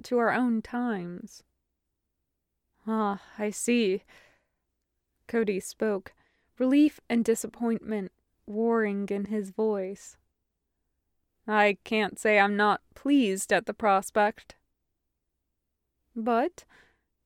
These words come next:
Cody, you know you can always speak freely to me." "I do think I'll miss you. This Rex, even the Ghost crew."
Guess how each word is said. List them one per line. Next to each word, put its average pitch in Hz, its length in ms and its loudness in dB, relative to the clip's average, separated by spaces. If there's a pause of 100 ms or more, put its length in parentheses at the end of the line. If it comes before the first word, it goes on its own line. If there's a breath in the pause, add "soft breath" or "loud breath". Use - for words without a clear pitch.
(220)
Cody, 233 540 0 (100)
you 285 220 2
know 311 180 4
you 370 220 4
can 247 160 -2
always 240 320 0
speak - 380 -4
freely 233 580 0
to - 160 -8
me." 208 340 -4 (1900)
"I 214 360 0
do 208 340 -2
think 214 300 -2
I'll 208 120 4
miss 220 300 -2
you. - 320 -6 (460)
This 214 260 -2
Rex, 214 580 0 (440 soft breath)
even 240 460 2
the 214 120 4
Ghost 240 420 2
crew." - 500 -8